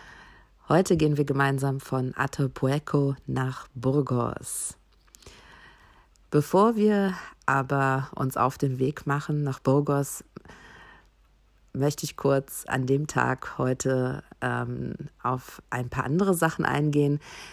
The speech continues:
Denn heute, an dem Tag, an dem ich das aufnehme, ist der fünfte Oktober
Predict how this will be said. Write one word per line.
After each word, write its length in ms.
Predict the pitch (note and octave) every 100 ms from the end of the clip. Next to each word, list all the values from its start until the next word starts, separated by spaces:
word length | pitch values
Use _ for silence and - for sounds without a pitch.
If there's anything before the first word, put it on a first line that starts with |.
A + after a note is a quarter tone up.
| - -
Denn 200 | D3 D3+
heute, 520 | E3 G#3+ - G3 F#3
an 180 | C#3+ C#3+
dem 220 | C#3+ C#3+
Tag, 260 | C#3+ D3
an 80 | C#3+
dem 100 | C3+
ich 100 | C#3
das 180 | C#3 C3
aufnehme, 640 | A#2+ C3+ F3 D#3+ D3+ D3 -
ist 280 | C3+ - -
der 180 | B2+
fünfte 540 | B2 - F#3+ G#3+ - -
Oktober 840 | - - D#3 D#3 D3+ D3+ D3+ D#3+